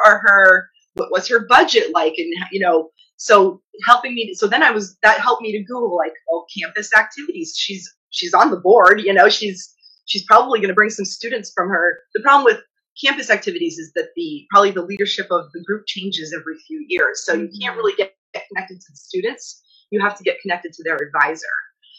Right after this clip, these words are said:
Speaker 1: So I had to think about all these things after thinking about your ideal client workshop. So that really helped. It hel-, and,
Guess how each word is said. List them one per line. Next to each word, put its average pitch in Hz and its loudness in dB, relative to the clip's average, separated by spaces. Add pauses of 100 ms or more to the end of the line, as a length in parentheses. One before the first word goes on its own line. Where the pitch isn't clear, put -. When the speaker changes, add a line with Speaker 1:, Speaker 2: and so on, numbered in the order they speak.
(140)
Speaker 1:
So 175 0
I 202 6
had 214 2
to 185 -8
think 196 -4
about 175 2
all 165 0
these 160 -10
things 170 -6 (180)
after 160 -14 (100)
thinking 156 -18
about 151 -4 (180)
your 151 -2 (180)
ideal 156 -8 (100)
client 139 -10
workshop. - -4
So - -2
that 220 6
really 254 -2
helped. - 4
It - -14
hel-, - -2
and, 190 -6